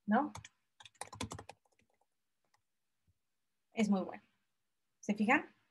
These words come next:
Entonces, de esta manera, acomodando las condiciones, podemos, eh, asegurarnos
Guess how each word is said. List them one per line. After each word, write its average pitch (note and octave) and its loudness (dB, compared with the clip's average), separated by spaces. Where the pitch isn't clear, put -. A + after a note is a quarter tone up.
Entonces, G#3+ 6
de C#4 12
esta C#4+ 8
manera, E4 6
acomodando B3 6
las F4 6
condiciones, C#4 4
podemos, A#3 8
eh, G3+ 2
asegurarnos A#3 8